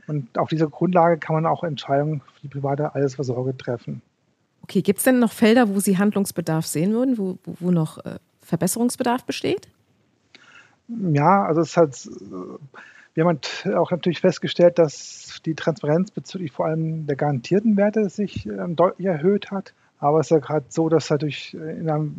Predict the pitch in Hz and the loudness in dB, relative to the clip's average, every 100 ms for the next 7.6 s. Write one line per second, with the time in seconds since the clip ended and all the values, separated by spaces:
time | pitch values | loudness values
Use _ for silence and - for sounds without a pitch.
0 | 151 165 185 165 156 - - 170 156 - | 0 0 2 0 0 -2 0 2 2 0
1 | 165 190 208 262 226 214 196 202 208 185 | 0 4 4 4 0 0 4 4 2 0
2 | 156 190 196 175 185 190 - _ _ _ | 0 0 0 -2 0 -2 -4 _ _ _
3 | _ _ - - 160 - 156 139 160 175 | _ _ -20 -2 -2 2 2 4 2 2
4 | 190 - 175 170 - 165 175 160 165 151 | 0 -2 0 0 2 2 2 -4 -6 -2
5 | 170 165 160 - 165 165 180 170 - - | 0 0 -2 0 2 2 -2 -6 -10 -12
6 | 170 - 175 160 165 156 - 180 208 226 | -10 -4 -2 0 0 -2 -4 2 4 4
7 | 196 202 185 190 185 185 | 2 0 2 2 2 -2